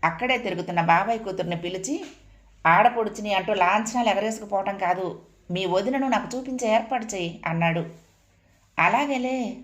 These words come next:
అంది ఆ అమ్మాయి నవ్వుతూ. వెంటనే రంగంలోకి దిగి ఆడపెళ్లి వారి వైపు తన హోదాలో ఉన్న ఒక అమ్మాయిని పరిచయం చేసుకుని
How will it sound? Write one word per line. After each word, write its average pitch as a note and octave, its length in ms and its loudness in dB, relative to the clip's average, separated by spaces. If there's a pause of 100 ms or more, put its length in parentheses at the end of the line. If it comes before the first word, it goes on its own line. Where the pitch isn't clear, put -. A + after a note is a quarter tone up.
(120)
అంది E3+ 200 2
ఆ F3 100 6
అమ్మాయి G3+ 280 0
నవ్వుతూ. F#3 500 -2 (720)
వెంటనే F#3+ 540 2
రంగంలోకి F#3+ 560 0
దిగి E3 500 -2 (460)
ఆడపెళ్లి G3+ 540 2
వారి F3 200 6
వైపు E3 420 -2 (160)
తన F3 80 6
హోదాలో A3+ 460 2
ఉన్న F#3 160 2
ఒక F3 180 6
అమ్మాయిని G#3+ 360 0
పరిచయం G3+ 500 -2
చేసుకుని A#3+ 420 -8